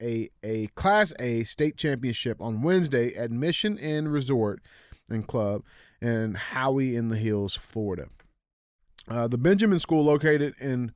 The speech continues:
Palm Beach Gardens, had five total golfers in the tournament,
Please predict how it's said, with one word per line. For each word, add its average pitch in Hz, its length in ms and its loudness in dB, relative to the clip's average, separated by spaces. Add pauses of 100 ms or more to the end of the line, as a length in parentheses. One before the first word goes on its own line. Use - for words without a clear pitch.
Palm 160 360 0
Beach 143 360 -2
Gardens, 123 580 0 (260)
had 127 200 0
five 175 480 0
total 190 300 2
golfers 113 520 0
in 107 100 -4
the 107 40 -6
tournament, 156 480 -4